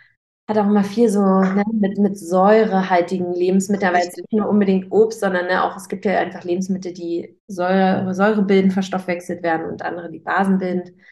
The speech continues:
Speaker 1: Genau, ne, dass man da so ein bisschen drauf achtet. Und Zucker ist ja sehr säurebildend,
Speaker 2: Oh ja.
Speaker 1: ne,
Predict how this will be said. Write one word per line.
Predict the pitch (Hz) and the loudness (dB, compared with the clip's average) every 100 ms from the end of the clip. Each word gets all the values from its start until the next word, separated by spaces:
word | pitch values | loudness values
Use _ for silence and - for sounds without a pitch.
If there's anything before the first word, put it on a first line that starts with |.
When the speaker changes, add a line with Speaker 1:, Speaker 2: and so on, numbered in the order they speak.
| - _ | -20 _
Speaker 1:
Genau, | - - - | -10 -6 -4
ne, | - 185 | -2 0
dass | 175 175 | -2 -4
man | 170 | -2
da | 165 170 | 0 0
so | |
ein | 170 | -4
bisschen | 185 185 | -8 -6
drauf | 160 160 | -6 -6
achtet. | 156 190 - | -8 -8 -8
Und | 196 | -2
Zucker | 226 226 226 | 0 4 2
ist | 190 | 2
ja | 175 | -2
sehr | 170 180 185 | 2 4 4
säurebildend, | 170 160 165 156 151 165 160 175 208 277 - _ - 185 202 | 4 2 2 0 -2 -2 0 2 0 0 -6 _ -14 -10 -6
Speaker 2:
Oh | 196 | -6
ja. | 208 160 - - - | -6 -8 -10 -16 -2
Speaker 1:
ne, | 202 | 2